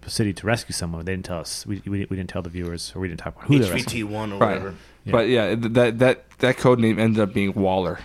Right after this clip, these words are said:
Speaker 3: which everyone's like, "What the fuck?"
Speaker 1: Fuck. Yeah.
Speaker 2: Who's
Speaker 3: Eh.
Speaker 2: H V T one? The one person you can't kill, which is kind of crazy order, you know,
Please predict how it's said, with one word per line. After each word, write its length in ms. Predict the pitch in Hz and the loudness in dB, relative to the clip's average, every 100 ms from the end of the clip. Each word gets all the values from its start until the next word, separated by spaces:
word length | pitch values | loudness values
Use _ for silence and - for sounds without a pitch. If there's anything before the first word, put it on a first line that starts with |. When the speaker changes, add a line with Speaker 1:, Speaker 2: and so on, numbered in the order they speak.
| - | -4
Speaker 3:
which 240 | 113 104 104 | 0 2 2
everyone's 340 | 104 101 92 | 2 2 2
like, 220 | 87 - | -2 -4
"What 420 | 123 127 101 - | -2 2 0 -2
the 160 | - - | -10 -10
fuck?" 680 | - - - 127 110 127 139 | -12 -6 0 4 4 2 -2
Speaker 1:
Fuck. 140 | - | -6
Yeah. 220 | 113 95 - - | -4 -4 -4 -10
Speaker 2:
Who's 200 | 147 135 | -6 0
Speaker 3:
Eh. 40 | - | 0
Speaker 2:
H 60 | |
V 120 | - 151 | 0 -4
T 140 | 151 | -4
one? 260 | 139 127 92 - | -2 -2 -2 -8
The 60 | 107 | -10
one 300 | 110 123 120 | -2 0 0
person 440 | - 131 - 101 | -2 -2 -2 -4
you 120 | 107 101 | -6 -6
can't 380 | - 110 101 | -4 -4 -4
kill, 320 | - 113 85 - - | -2 -2 -2 -8 -8
which 160 | 190 190 | -6 -6
is 120 | - | -4
kind 240 | - 175 | 0 0
of 160 | 110 90 - | -2 -6 -16
crazy 340 | - 117 101 101 | -10 -8 -6 -6
order, 200 | 107 95 | -6 -6
you 80 | |
know, 140 | 95 | -8